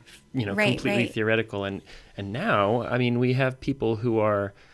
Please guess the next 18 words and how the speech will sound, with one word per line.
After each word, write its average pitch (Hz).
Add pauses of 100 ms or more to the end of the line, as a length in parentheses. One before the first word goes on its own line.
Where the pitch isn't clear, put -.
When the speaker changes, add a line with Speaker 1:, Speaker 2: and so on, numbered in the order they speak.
(180)
Speaker 1:
you 117
know, 98
surviving 120
by 101
selling 117
handmade 113 (200)
beaded 117
objects 117
on 101
Instagram 95
and 95
Etsy. 101
I -
mean, 110
it's 107
just 117
like 110
this, 113